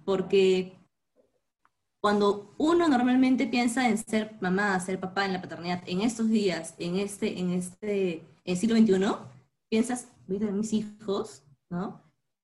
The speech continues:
Y mi hijito a los tres años, cuatro años va a ir a inicial, no al preescolar, y luego va a ir al colegio, entonces yo voy a trabajar".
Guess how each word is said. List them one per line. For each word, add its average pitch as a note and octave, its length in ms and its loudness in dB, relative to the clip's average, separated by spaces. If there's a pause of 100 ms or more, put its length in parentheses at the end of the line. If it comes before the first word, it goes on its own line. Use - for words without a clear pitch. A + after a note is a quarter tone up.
Y F3+ 160 -2
mi F3 80 0
hijito A3+ 580 -2
a G3 80 -2
los F3 160 -4
tres A3 220 -2
años, A3+ 180 2
cuatro A3+ 220 -2
años A#3 240 0
va G3+ 60 0
a - 20 0
ir F#3+ 100 0
a G3+ 60 -4
inicial, F#3 720 -2
no G3 100 0
al F3 100 -4
preescolar, F3 760 -4 (260)
y A3 80 2
luego A3+ 260 4
va A3+ 100 4
a A3+ 60 4
ir C4 140 2
al A#3+ 140 0
colegio, F#3+ 880 -2
entonces F#3 280 -6
yo G#3+ 200 0
voy G#3+ 220 -4
a F#3+ 40 -6
trabajar". F#3 360 -8